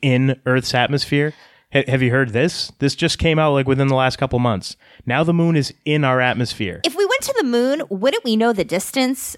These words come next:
Speaker 2: from where it is compared to the Earth? Wouldn't we know how far away it is and
Speaker 1: Again,
Speaker 2: if it was
Speaker 1: this,
Speaker 2: in our
Speaker 1: this show,
Speaker 2: atmosphere?
Speaker 1: this will be our last show. We are going to
Speaker 2: <laughs>
Speaker 1: get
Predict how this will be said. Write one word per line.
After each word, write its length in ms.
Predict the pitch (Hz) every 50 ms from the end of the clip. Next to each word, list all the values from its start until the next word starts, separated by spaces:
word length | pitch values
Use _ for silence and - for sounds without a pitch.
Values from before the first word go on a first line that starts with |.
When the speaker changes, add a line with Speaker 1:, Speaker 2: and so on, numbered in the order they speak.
| _ -
Speaker 2:
from 640 | - - - 254 233 214 202 202 180 - - 156 202
where 320 | 214 220 - 226 220 202 -
it 140 | - 208 202
is 220 | 208 208 220 214
compared 380 | - - 220 208 226 208 202 202
to 100 | - 214
the 160 | 185 180 -
Earth? 360 | - 180 190 214 240 277 - -
Wouldn't 180 | 226 247 262
we 100 | 226 311
know 180 | 294 233 196 220
how 180 | 240 - 220
far 240 | 214 - 226 208 185
away 300 | 170 170 170 170 175 196
it 80 | 233 247
is 180 | 269 262 240
and 60 | - -
Speaker 1:
Again, 200 | - 135 127 120
Speaker 2:
if 60 | -
it 120 | 175 -
was 320 | 180 190 190 202 208 208 -
Speaker 1:
this, 180 | - 147 151 190
Speaker 2:
in 60 | 185
our 100 | 185 -
Speaker 1:
this 160 | 131 151 -
show, 260 | - - 156 147 139
Speaker 2:
atmosphere? 200 | 131 123 120 -
Speaker 1:
this 140 | 139 139 -
will 60 | -
be 140 | 131 139 135
our 100 | 131 127
last 220 | 120 117 120 117
show. 180 | - - 131 120
We 120 | 113 117 120
are 100 | 117 117
going 260 | 110 120 123 131 131
to 100 | 127 139
Speaker 2:
<laughs> 80 | 120 120
Speaker 1:
get 120 | 120 -